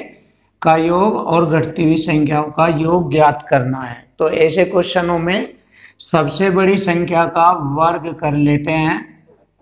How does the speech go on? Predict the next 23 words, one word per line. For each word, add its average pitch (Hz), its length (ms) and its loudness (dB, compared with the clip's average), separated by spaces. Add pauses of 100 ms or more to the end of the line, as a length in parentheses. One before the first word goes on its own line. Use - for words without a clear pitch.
(420)
तो 151 60 -2
देखिए 175 300 4
जब 185 440 0
जो 156 280 4 (120)
इनमें 170 420 2
सबसे 170 460 0
बड़ी 185 280 2
संख्या 170 400 -2
होती 160 300 -2
है 170 160 -2
दोनों 170 380 -4
ओर 170 160 -6
से 170 180 -2
देखते 160 360 -6
हैं 156 200 0
नौ 151 260 2 (260)
और 147 180 0
इधर 156 260 0
से 156 200 -2
भी 160 100 2
देखते 165 340 -6
हैं 165 220 -10
नौ, 156 440 -10